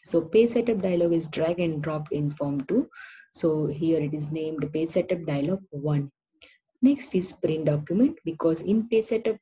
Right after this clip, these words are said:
we need to show whatever the document is set in the page setup. And third one is print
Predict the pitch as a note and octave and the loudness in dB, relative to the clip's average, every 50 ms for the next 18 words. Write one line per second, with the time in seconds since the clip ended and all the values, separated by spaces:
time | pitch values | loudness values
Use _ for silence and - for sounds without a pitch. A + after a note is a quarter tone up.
0 | - F3 E3 E3 E3+ F#3 F#3 F#3 G#3+ G#3 G3 - G#3+ G3+ F3+ E3 D3+ D#3 E3+ D#3+ | -4 -4 -2 0 0 -2 -2 -2 -4 -4 -2 -2 -2 -2 -2 -2 -4 -4 -2 -2
1 | F3 E3+ E3 D#3+ D#3 D3+ D3+ - E3+ E3 E3+ E3+ E3+ D#3+ - - - - D3+ D#3 | -2 -2 -2 -4 -4 -6 -8 -6 -4 -2 -2 -2 -4 -6 -10 -16 -14 -10 -10 -10
2 | D#3+ D#3 D3+ - - - - D3+ C#3+ C#3+ D3 - - D3 D3 C#3+ D3 D3 - D3 | -8 -8 -12 -12 -12 -10 -6 -6 -6 -6 -6 -8 -6 -4 -4 -4 -4 -4 -4 -4
3 | C#3+ - - D3+ D3 D3 A#3+ D4+ E4 - _ _ _ - - - - _ _ _ | -4 -4 -4 -6 -6 -2 -2 -2 -4 -4 _ _ _ -20 -20 -20 -20 _ _ _
4 | _ - D#3+ E3 E3 - A#3+ B3 B3+ B3+ B3+ B3 B3 B3 - - - E3 E3 F#3+ | _ -8 -8 -8 -4 -2 0 2 2 4 6 4 4 4 0 -4 -4 -2 -2 -2
5 | G3 | -4